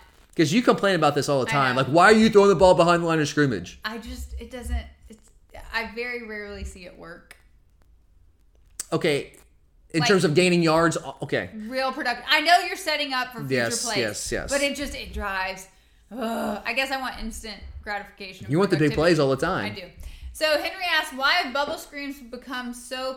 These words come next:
Speaker 2: popular across college football over the past several years? He understands that you want to get playmakers the ball, but wouldn't it make more sense to get them the ball beyond the line of scrimmage?"
Speaker 1: Are you really sure that you're not Henry?
Speaker 2: I mean, no.
Speaker 1: 'Cause I feel like you've asked me this,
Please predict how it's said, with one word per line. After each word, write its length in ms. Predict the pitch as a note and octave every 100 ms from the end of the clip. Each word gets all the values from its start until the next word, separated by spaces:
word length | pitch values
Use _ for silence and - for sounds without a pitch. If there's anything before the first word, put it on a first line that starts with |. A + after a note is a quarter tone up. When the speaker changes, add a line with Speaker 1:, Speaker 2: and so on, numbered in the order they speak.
| -
Speaker 2:
popular 520 | B3 B3 B3 A#3+ A3+
across 340 | A3 A3 G#3+
college 320 | - A3+ A#3+
football 420 | A3+ B3 A#3 A3+ A3
over 140 | G#3
the 60 | G3+
past 280 | A#3 G#3+ G#3+
several 260 | G#3+ G3
years? 360 | G#3+ C4+ A3+ G#3+ - - - _
He 260 | C#4+ D4+ C#4+
understands 720 | C#4 D#4 G4 G4 E4 E4 D4
that 280 | C#4+ C#4+ C4+
you 120 | C4+
want 120 | C4+
to 60 | B3+
get 180 | B3
playmakers 460 | B3+ A#3+ A#3+ A#3 A#3
the 60 | A3
ball, 260 | B3 B3
but 160 | A#3 G#3+
wouldn't 180 | B3+ B3+
it 80 |
make 200 | A3+ A3+
more 120 | A3+ A3
sense 280 | A3 A3
to 80 | G#3+
get 160 | A3 G#3+
them 120 | A3
the 60 | G#3+
ball 300 | G#3 G#3 G3+
beyond 880 | G3+ G3 G3+ A3 A3 G3+ F#3+ G3 G3 -
the 100 | G3
line 260 | F#3 F#3 F3+
of 120 | F3+
scrimmage?" 640 | - F3 - - _ - _ _ _ D3+
Speaker 1:
Are 60 |
you 180 | F3+ A3
really 240 | A#3 A#3
sure 500 | A3 A3 G3 E3 D#3 D3
that 100 | D3
you're 160 | D3+
not 160 | C#3+ B2
Henry? 320 | G#2+ D2+ B1+ - -
Speaker 2:
I 120 | F3+
mean, 280 | F3+ F3+ F#3 -
no. 320 | F#3 F#3+ F#3 -
Speaker 1:
'Cause 100 | -
I 60 | E3
feel 140 | A3+
like 100 | G#3+
you've 140 | F3+ F3
asked 260 | D#3 D3+
me 80 | D#3+
this, 320 | D3 C#3+ -